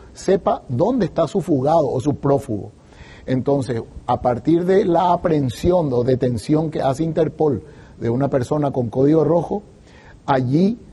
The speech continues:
surge la al-, al-, alerta de poner inmediatamente a conocimiento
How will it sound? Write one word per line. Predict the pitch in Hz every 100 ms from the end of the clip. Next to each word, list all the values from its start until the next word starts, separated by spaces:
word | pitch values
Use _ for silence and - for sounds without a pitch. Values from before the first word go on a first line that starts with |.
| -
surge | - - 220 254 220 - 170
la | 151 143
al-, | 131 127 -
al-, | 127 120 120 -
alerta | 117 113 117 156 190 - 156 190 - - - -
de | 123 143
poner | 143 127 135 156 -
inmediatamente | 170 170 151 127 151 185 180 135 135 151
a |
conocimiento | 165 160 151 139 139 143 120 101